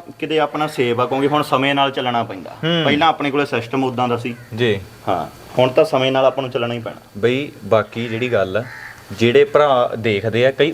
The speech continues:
Speaker 2: ਉਹਨਾਂ ਦੇ ਪਿੰਡ 'ਚ ਵੀ ਭਰਾ ਉਹਨਾਂ ਨੇ ਕੰਮ ਕੀਤਾ।
Speaker 1: ਹਾਂਜੀ।
Speaker 2: ਉਹ ਕੁਮੈਂਟਾਂ 'ਚ ਵੀ ਵੀਰੇ ਰਿਵਿਊ ਦੇ ਜਾਣਗੇ।
Speaker 1: ਹਾਂਜੀ।
Speaker 2: ਸਹੀ ਆ ਨਾ?
Speaker 1: ਹਾਂਜੀ।
Speaker 2: ਕੰਮ ਕੀਤਾ ਭਰਾ ਦਾ, ਜੇ ਤੁਸੀਂ ਕਰਾਇਆ ਕਰਾ ਕੇ ਵੀ ਪਤਾ ਲੱਗ ਜਾਣਾ।
Speaker 1: ਹਾਂਜੀ।
Speaker 2: ਕੋਈ ਕਾਊਂਟਰ ਲਾ ਕੇ ਜਾਂ ਕਿਤੇ ਤਾਂ ਬੈਠੇ ਨੇ ਵੀ ਭੱਜ ਜਾਣਗੇ।
Speaker 1: ਹਾਂਜੀ।
Speaker 2: ਸਹੀ ਗੱਲ ਆ, ਥਰਾਜ, ਭਰਾ ਥਰਾਜ ਪਿੰਡ ਆ?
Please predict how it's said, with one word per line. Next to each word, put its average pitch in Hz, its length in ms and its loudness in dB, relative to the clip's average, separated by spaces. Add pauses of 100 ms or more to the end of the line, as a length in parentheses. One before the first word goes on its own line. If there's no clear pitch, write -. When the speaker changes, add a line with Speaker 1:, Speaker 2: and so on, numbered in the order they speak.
Speaker 2:
ਉਹਨਾਂ 156 260 2
ਦੇ 185 80 2
ਪਿੰਡ 123 240 0
'ਚ 104 80 -8
ਵੀ 107 80 -4
ਭਰਾ 127 220 2
ਉਹਨਾਂ 117 180 -2
ਨੇ 127 80 -4
ਕੰਮ 113 240 -2
ਕੀਤਾ। 117 340 -4 (240)
Speaker 1:
ਹਾਂਜੀ। 113 480 -6
Speaker 2:
ਉਹ 143 100 6
ਕੁਮੈਂਟਾਂ 113 480 0
'ਚ 131 80 -6
ਵੀ 127 120 -4
ਵੀਰੇ 123 220 0
ਰਿਵਿਊ 127 280 -4
ਦੇ 127 140 0
ਜਾਣਗੇ। 123 340 0
Speaker 1:
ਹਾਂਜੀ। 90 280 -2 (100)
Speaker 2:
ਸਹੀ 127 240 2
ਆ 151 60 4
ਨਾ? 151 140 -4 (100)
Speaker 1:
ਹਾਂਜੀ। 101 220 -2
Speaker 2:
ਕੰਮ 139 280 2
ਕੀਤਾ 143 400 0
ਭਰਾ 156 220 2
ਦਾ, 139 100 0
ਜੇ 131 160 -4
ਤੁਸੀਂ 135 240 -12
ਕਰਾਇਆ 131 340 2
ਕਰਾ 107 240 0
ਕੇ 95 140 -8
ਵੀ 98 80 -10
ਪਤਾ 113 220 0
ਲੱਗ 117 160 2
ਜਾਣਾ। 127 280 -4 (140)
Speaker 1:
ਹਾਂਜੀ। 92 300 -8
Speaker 2:
ਕੋਈ 139 160 2
ਕਾਊਂਟਰ 127 400 0
ਲਾ 127 200 0
ਕੇ 127 100 -4
ਜਾਂ 123 100 -4
ਕਿਤੇ 123 180 -6
ਤਾਂ 127 100 0
ਬੈਠੇ 113 260 -4
ਨੇ 120 80 -4
ਵੀ 127 80 -4
ਭੱਜ 127 260 0
ਜਾਣਗੇ। 135 400 -4 (120)
Speaker 1:
ਹਾਂਜੀ। 104 120 -2
Speaker 2:
ਸਹੀ 135 160 4
ਗੱਲ 151 100 2
ਆ, - 20 0
ਥਰਾਜ, 135 400 2
ਭਰਾ 165 300 0
ਥਰਾਜ 151 280 0
ਪਿੰਡ 190 240 -2
ਆ? 202 80 -2